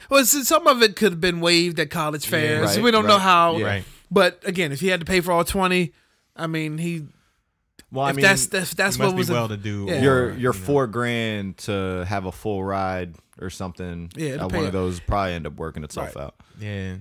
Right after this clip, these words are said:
Speaker 3: But
Speaker 1: So it's, it's always
Speaker 3: yeah.
Speaker 1: good to have options.
Speaker 2: Right.
Speaker 3: Yeah.
Speaker 1: So
Speaker 3: Yeah,
Speaker 1: that
Speaker 3: yeah.
Speaker 1: was, that was the main story, and then so the, the main story became a side story because, as the news anchors were reporting on it, um,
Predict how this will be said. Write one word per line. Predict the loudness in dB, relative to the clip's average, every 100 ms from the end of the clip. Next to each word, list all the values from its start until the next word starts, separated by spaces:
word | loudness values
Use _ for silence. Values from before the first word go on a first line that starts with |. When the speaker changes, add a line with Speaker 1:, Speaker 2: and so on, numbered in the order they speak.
| -16 _
Speaker 3:
But | -6 -6 -6 -4
Speaker 1:
So | -2
it's, | -2 -4
it's | -6 -4 -2
always | -4
Speaker 3:
yeah. | -4
Speaker 1:
good | -2
to |
have | 0 2
options. | 2 0 -6 -10
Speaker 2:
Right. | -2
Speaker 3:
Yeah. | -2 -2 -8 2
Speaker 1:
So | 4 4
Speaker 3:
Yeah, | 6
Speaker 1:
that | 4
Speaker 3:
yeah. | 4
Speaker 1:
was, | 2
that | 0 -2
was | -2
the | 0
main | 0 2
story, | 0 0 0 -2 -8 _ _ _
and | -2 0
then | -2 -2
so | -4
the, | -2 -4 -4
the | -4
main | -2 -2
story | -2 -2
became | -4 -4 -6
a |
side | -4 0 0 -2
story | -4 -6
because, | -6 -4 -4 -4 -6 -16 -20 -20 _ _
as | -6 -4
the | -2
news | -2 -2
anchors | -2 -6 -6
were | -6
reporting | -6 -2 -2 -2
on | -6 -6
it, | -8 _ -20 _ _ -8
um, | -4 -2 -4 -6 -10